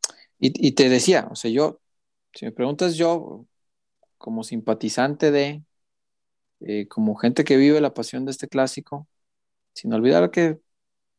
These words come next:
es mi chamba, este,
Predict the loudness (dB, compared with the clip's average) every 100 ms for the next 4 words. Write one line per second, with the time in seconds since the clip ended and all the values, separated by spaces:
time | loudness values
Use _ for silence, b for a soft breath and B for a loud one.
0 | _ _ _ _ _ -4 -2 -2 0 0
1 | -2 -6 _ _ _ -16 -14 -14 -14 -12
2 | -12